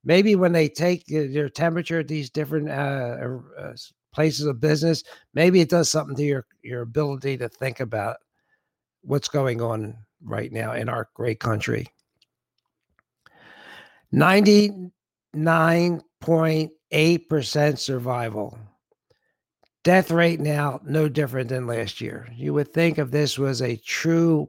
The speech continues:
pandemic, the death rate would be hundreds of thousands more than last year. But I gave you those numbers on Saturday.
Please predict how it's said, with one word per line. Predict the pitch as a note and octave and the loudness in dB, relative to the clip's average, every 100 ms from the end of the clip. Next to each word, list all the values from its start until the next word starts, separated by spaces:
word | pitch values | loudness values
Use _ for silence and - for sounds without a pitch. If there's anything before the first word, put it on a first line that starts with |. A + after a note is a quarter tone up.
| _ - | _ -6
pandemic, | C3+ C3+ B2+ A#2 A#2 C#3+ D3 C#3+ C#3 - _ _ - | -2 -2 -2 -6 -2 0 2 2 -2 -6 _ _ -8
the | B2 | -4
death | A#2 C#3+ C3 | 0 0 0
rate | C#3 C#3+ | 0 -2
would | C3 B2 | -2 -4
be | C3+ | -4
hundreds | A#2 - E3 D#3+ C#3+ C#3 | -4 2 2 2 0 -4
of | A2+ | -4
thousands | B2+ A#2 A#2 A#2 A#2+ | -4 -4 -4 -8 -8
more | G#2+ A2 | -6 -6
than | A2 G#2+ | -8 -8
last | A#2 A2 - | -10 -12 -14
year. | E2 F2 - | -14 -14 -12
But | - | -10
I | |
gave | A2+ C#3 D3+ | -2 0 2
you | D3 | 0
those | C#3 C3 - | -2 -4 -4
numbers | C3 B2 A#2+ A2+ | -6 -4 -6 -6
on | G#2+ | -6
Saturday. | - G2+ G#2 - - A#3 | -6 -6 -8 -10 -12 -14